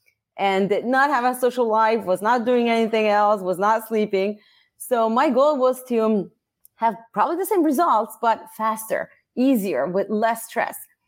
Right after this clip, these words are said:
So I took the course when I was in college. Then after I graduated college, I became a mentor for the company.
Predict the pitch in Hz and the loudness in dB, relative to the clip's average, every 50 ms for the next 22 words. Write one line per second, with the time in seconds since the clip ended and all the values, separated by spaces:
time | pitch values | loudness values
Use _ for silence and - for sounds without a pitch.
0 | _ _ _ - - 285 277 277 - 339 339 - 370 349 - 311 320 311 277 285 | _ _ _ -6 -2 -2 -2 -2 -4 -6 -4 -6 -6 -2 0 0 0 0 0 -2
1 | 269 254 247 247 240 240 240 240 240 - 214 175 175 175 170 170 196 185 - - | 0 0 0 0 0 0 -2 -4 -4 -2 0 0 0 0 -2 -4 -6 -8 -10 -18
2 | _ _ _ _ _ _ - 175 247 269 277 254 240 240 240 240 247 254 - _ | _ _ _ _ _ _ -8 -4 -2 -2 -2 0 0 0 0 0 -2 -4 -8 _
3 | _ - 202 202 196 - 202 185 180 214 240 277 240 196 208 247 220 214 214 214 | _ -4 -4 -4 -2 -4 -4 -2 0 0 0 0 0 -2 -2 0 2 2 2 2
4 | 214 214 - 214 202 196 185 165 170 175 170 - - 175 190 185 196 190 - 202 | 0 -2 -2 -2 0 0 2 0 0 0 -2 -4 -2 -2 -2 -2 -2 -4 -4 -2
5 | 185 190 190 196 220 269 320 330 - 302 285 - 262 240 262 262 - 247 240 247 | -2 0 0 0 2 2 0 0 -2 -2 -2 0 0 0 0 0 0 0 0 0
6 | 240 254 247 247 254 254 254 _ | 0 0 0 0 -2 -2 -4 _